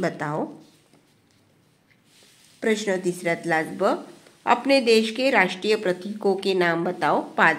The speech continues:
गुणांसाठी. राष्ट्रीय ध्वज तिरंगा, राष्ट्रीय गान जन गण मन, तीन राष्ट्रीय गीत वंदे मातरम, चार राष्ट्रीय खेल हॉकी, पाच राष्ट्रीय नदी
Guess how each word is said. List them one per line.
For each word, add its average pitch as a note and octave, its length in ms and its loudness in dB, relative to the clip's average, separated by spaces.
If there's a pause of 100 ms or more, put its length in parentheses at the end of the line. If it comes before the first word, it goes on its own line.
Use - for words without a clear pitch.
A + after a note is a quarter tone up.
गुणांसाठी. D#3+ 840 -4 (280)
राष्ट्रीय F#3 560 2
ध्वज F3 280 2 (360)
तिरंगा, E3 540 0 (480)
राष्ट्रीय G3 720 2
गान F#3 260 4 (260)
जन G3 220 4
गण A3 320 2
मन, D#3 340 0 (640)
तीन A3 360 2 (280)
राष्ट्रीय G#3 640 2
गीत F3+ 260 0 (260)
वंदे F#3 420 4
मातरम, D#3+ 580 0 (560)
चार A3 320 6
राष्ट्रीय F#3+ 560 2 (100)
खेल A3 300 2 (360)
हॉकी, G#3+ 580 2 (360)
पाच A3+ 240 6 (340)
राष्ट्रीय G#3+ 640 2
नदी F3+ 520 0